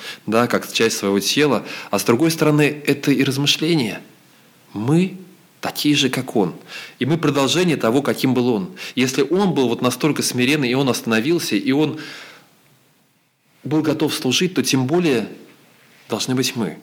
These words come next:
Сейчас, ну, опять-таки, это уже после библейской традиции. Сейчас евреи,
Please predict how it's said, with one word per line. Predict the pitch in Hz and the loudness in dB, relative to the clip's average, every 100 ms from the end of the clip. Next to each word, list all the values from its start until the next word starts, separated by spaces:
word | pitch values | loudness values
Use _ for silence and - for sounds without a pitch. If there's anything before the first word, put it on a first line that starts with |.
| - _ - - - _ _ - | -20 _ -20 -20 -20 _ _ -8
Сейчас, | - - 165 165 - - - | -2 0 2 0 -2 -6 -4
ну, | |
опять-таки, | 135 165 - 156 | -2 -2 0 2
это | |
уже | 127 123 | 2 0
после | - - 151 147 120 | -4 -4 -2 0 2
библейской | 107 110 110 - 92 | 2 2 0 0 0
традиции. | 107 127 180 147 | 0 2 0 0
Сейчас | 104 110 151 147 117 | -2 0 0 0 0
евреи, | 113 135 127 - | 0 2 0 -2